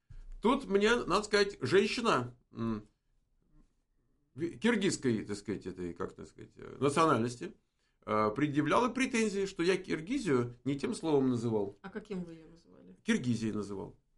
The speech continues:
Speaker 1: А она говорит, что надо пе-, что это не Киргизия, а что это при коммунистах была Киргизия, а сейчас она Кыргыз-,
Speaker 2: Кыргызстан.
Speaker 1: Кыргызстан.
Speaker 2: Да.
Speaker 1: И,
Speaker 2: Ну.
Speaker 1: и, и я не спорю, но, но я пошел посмотреть, как точно.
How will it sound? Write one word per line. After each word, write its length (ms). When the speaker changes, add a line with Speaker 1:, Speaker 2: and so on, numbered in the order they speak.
Speaker 1:
А 520
она 260
говорит, 320
что 120
надо 220
пе-, 460
что 160
это 360
не 140
Киргизия, 480
а 40
что 80
это 140
при 220
коммунистах 480
была 180
Киргизия, 460
а 40
сейчас 200
она 120
Кыргыз-, 400
Speaker 2:
Кыргызстан. 560
Speaker 1:
Кыргызстан. 600
Speaker 2:
Да. 60
Speaker 1:
И, 260
Speaker 2:
Ну. 100
Speaker 1:
и, 160
и 240
я 200
не 120
спорю, 460
но, 200
но 120
я 100
пошел 320
посмотреть, 500
как 180
точно. 440